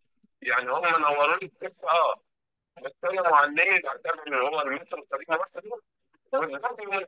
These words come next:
والمصادر بتاعته هي الأساسيات اللي أنا بشتغل عليها. ويمكن عشان أنا مصري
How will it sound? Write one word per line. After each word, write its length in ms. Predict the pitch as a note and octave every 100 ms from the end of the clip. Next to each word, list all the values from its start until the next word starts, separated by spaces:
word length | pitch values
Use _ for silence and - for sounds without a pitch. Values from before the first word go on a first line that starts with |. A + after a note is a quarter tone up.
| -
والمصادر 680 | E3+ D#3+ D#3 G3+ A3 F#3+ D#3+
بتاعته 400 | D#3+ A3 - F3
هي 160 | F#3
الأساسيات 920 | A#4 A4+ G4 - - - F3+ G3 G3+
اللي 220 | F3+ E3+
أنا 100 | F3+
بشتغل 480 | E3+ - F3 D#3 D3+
عليها. 360 | C3 B2+ A2 G#2+
ويمكن 340 | B2+ F#3+ A#3+ F#3+
عشان 280 | E3+ - G3
أنا 260 | G3 F#3+ G#3+
مصري 380 | G#3 F#3+ F3